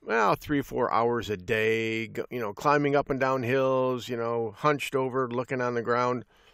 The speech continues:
And that was apparently too much for my sixty-one-year-old spinal column <laughs> to handle. And, oh, I woke up one morning and, oh,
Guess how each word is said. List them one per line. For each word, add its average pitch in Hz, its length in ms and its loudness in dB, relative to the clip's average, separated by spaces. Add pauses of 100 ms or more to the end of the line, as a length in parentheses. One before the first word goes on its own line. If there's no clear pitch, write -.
(720)
And 143 220 0
that 196 180 4
was 107 420 0 (360)
apparently 120 720 0
too 240 200 -4
much 160 300 2
for 135 100 -4
my 117 200 0
sixty-one-year-old 131 1400 0 (640)
spinal 139 560 0
column 107 540 -2 (200)
<laughs> - 220 -10
to 127 140 2
handle. 113 520 2 (480)
And, 127 480 0 (120)
oh, 135 240 6
I 113 160 2
woke 123 400 0
up 135 200 2
one 139 280 0
morning 139 520 0
and, 110 460 -6
oh, 113 360 -2